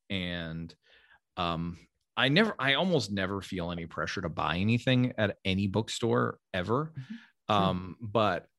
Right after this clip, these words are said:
Speaker 1: I enjoy walking around and just seeing, Okay, what's here?
Speaker 2: Mm-hmm.
Speaker 1: And what is it that,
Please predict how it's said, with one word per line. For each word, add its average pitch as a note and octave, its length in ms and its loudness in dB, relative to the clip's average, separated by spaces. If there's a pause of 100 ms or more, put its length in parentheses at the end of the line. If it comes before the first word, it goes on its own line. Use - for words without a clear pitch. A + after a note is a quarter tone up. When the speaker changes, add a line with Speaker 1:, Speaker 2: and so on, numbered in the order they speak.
Speaker 1:
I A#2+ 120 4
enjoy A#2 540 4
walking G#2 480 0
around G2 340 0
and G#2 160 -2
just G2 240 -2
seeing, G2 220 -2
Okay, G2 220 -4
what's F2+ 340 -4
here? - 540 -8 (560)
Speaker 2:
Mm-hmm. C#3+ 120 -2 (120)
Speaker 1:
And F2 380 -2
what G2+ 320 0
is B2+ 140 0
it A#2 180 -2
that, F#2 300 0